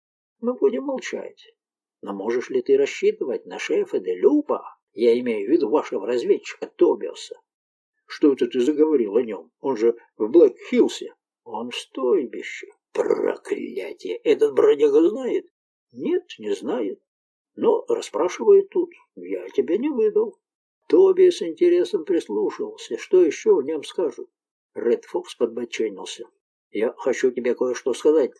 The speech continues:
Тебя как зовут?» «Чапа. По-вашему, значит, бобер?» «Так вот, за оружие я...» «Вот ведь какая чертовщина!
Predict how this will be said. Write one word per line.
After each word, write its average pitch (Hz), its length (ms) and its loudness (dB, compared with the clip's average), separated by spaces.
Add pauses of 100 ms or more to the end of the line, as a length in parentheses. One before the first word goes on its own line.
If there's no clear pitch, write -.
Тебя 117 180 2
как 107 220 -6
зовут?» 110 260 0 (160)
«Чапа. - 580 -10
По-вашему, - 580 -2
значит, - 420 -4 (180)
бобер?» - 440 -2 (680)
«Так - 260 -2
вот, 120 360 0
за 113 200 0
оружие 156 580 4
я...» 185 260 4 (220)
«Вот 160 240 -4 (100)
ведь 135 420 -4
какая 147 760 0
чертовщина! 139 1160 -2